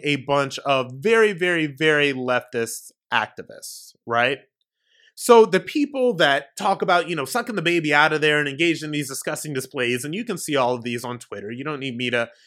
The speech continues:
p-, play the clips of these for you. These are not run-of-the-mill liberals or Democrats. These are deranged leftists. And the reason why Congress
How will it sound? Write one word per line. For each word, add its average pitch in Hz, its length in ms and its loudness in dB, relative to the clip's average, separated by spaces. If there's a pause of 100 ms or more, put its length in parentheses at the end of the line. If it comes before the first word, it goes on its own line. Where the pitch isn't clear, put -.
(140)
p-, - 100 -18 (120)
play 202 220 2
the 185 100 0
clips 143 460 -4
of 120 120 -8
these 117 240 -6
for 107 220 -4
you. 107 240 -2 (440)
These 226 380 2
are 214 180 0
not 156 440 2
run-of-the-mill 127 760 -2
liberals 113 580 -6
or 139 220 -2
Democrats. 175 640 -8
These 139 320 -4 (100)
are 127 440 2
deranged 113 640 -4
leftists. 110 600 -6
And 143 140 -6
the 123 80 -6
reason 147 840 -2 (240)
why 123 580 2 (580)
Congress 226 880 2